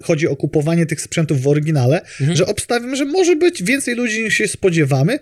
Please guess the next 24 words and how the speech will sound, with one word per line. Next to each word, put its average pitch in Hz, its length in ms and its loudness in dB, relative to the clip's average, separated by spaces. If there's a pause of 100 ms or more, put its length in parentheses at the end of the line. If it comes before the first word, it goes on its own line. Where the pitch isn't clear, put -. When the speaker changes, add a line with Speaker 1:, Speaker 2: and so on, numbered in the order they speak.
(260)
Speaker 1:
którzy 180 240 0
będą 190 200 4
chcieli 196 240 -2
sięgnąć 135 420 2
po 117 120 -4
te 117 120 0
tytuły. 110 300 2 (320)
Natomiast 208 460 0
jeżeli 190 280 2
mowa 190 240 0
o 165 100 0
masowym 165 440 0
graczu 160 300 0
casualowym 156 680 2 (580)
i 156 80 2
miałbym 190 340 2
to 190 100 0
porównać, 147 440 2
mimo 156 160 2
że 156 40 4
jestem 156 200 0
ogromnym 143 380 2
fanem 131 240 -2
PlayStation, 131 480 0